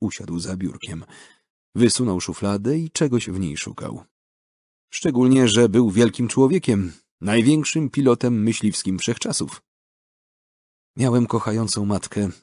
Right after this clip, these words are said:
a potem otoczył mnie opieką Adolf Hitler i Heimat", odparł von Richthofen, dumnie unosząc głowę. "Tak, tak, wszystkim nam pomógł nasz wielki wódz, wizjoner niemieckiego narodu",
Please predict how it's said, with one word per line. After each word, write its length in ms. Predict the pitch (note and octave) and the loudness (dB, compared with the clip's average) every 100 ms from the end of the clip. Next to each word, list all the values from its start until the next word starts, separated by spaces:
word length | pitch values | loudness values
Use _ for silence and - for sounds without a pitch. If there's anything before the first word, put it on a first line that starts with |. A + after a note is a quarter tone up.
| - | -6
a 100 | A#2+ | -4
potem 320 | B2+ A#2+ A2+ | -2 -2 -4
otoczył 460 | G#2+ - G#2 - G2 | -4 -4 -4 -2 -2
mnie 220 | F#2+ G2 | -2 -2
opieką 480 | G2 - G2+ - G2 - | -4 -4 -4 -4 -6 -4
Adolf 340 | A#2 G2+ F#2 | -2 -2 -4
Hitler 420 | - A2 G#2+ G2+ - | -8 -8 -4 -4 -4
i 140 | G2 | -6
Heimat", 640 | - G#2 B1 - - - - _ _ _ | -4 -6 -6 -10 -10 -12 -14 _ _ _
odparł 460 | G2+ E2+ E2+ D#2+ A#1 - | -12 -10 -10 -10 -10 -10
von 200 | F#2+ E2 | -8 -8
Richthofen, 540 | E2+ - G2+ F#2+ G#2 - _ _ _ | -10 -8 -8 -6 -6 -8 _ _ _
dumnie 400 | G2 B2 G2 G2+ - | 2 2 2 -2 -4
unosząc 460 | G#2 D#2 - E2+ | -6 -6 -8 -12
głowę. 360 | E2 - - C#2+ - _ _ _ _ - _ _ _ | -12 -14 -14 -16 -18 _ _ _ _ -20 _ _ _
"Tak, 280 | - F2 A2 | -8 -6 -2
tak, 460 | A2 B2+ C#3 C3 - | 2 4 4 2 -2
wszystkim 640 | - - - B2 C#3 B2+ | -12 -4 -4 -2 0 2
nam 200 | A#2+ A2 | 2 0
pomógł 460 | A2 A2 G2+ F#2+ G2 | 0 0 0 0 -2
nasz 200 | F#2+ F#2+ | -4 0
wielki 400 | A2 G2+ A2 G#2 | 2 2 0 0
wódz, 360 | A2+ G2+ - - G#2+ - | 0 0 -4 -8 -14 -16
wizjoner 720 | - G#2 A2+ G2 C3 B2 A#2 G#2+ | -8 -4 0 4 4 4 2 2
niemieckiego 520 | A#2 A#2 - B2 A#2 | 2 2 0 2 2
narodu", 400 | A2 A2+ G#2+ | 4 4 4